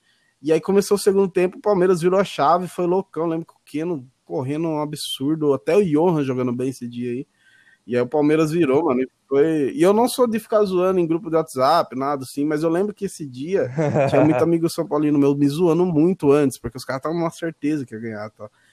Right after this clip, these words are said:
Speaker 1: E esse dia, mano, eu gritei pra <laughs> caramba no grupo, mas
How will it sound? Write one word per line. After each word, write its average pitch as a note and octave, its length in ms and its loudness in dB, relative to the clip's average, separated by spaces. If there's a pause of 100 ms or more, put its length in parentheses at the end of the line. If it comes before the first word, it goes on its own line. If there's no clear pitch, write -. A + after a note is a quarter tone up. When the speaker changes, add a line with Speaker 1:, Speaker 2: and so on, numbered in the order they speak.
(220)
Speaker 1:
E B2+ 120 2
esse F3+ 240 0
dia, D#3 260 2
mano, C#3 220 2
eu C3 60 0
gritei D3 420 -4
pra G#3 160 -6
<laughs> - 0 -
caramba F#3+ 580 0
no G3 120 0
grupo, D3 200 -2
mas C3+ 220 2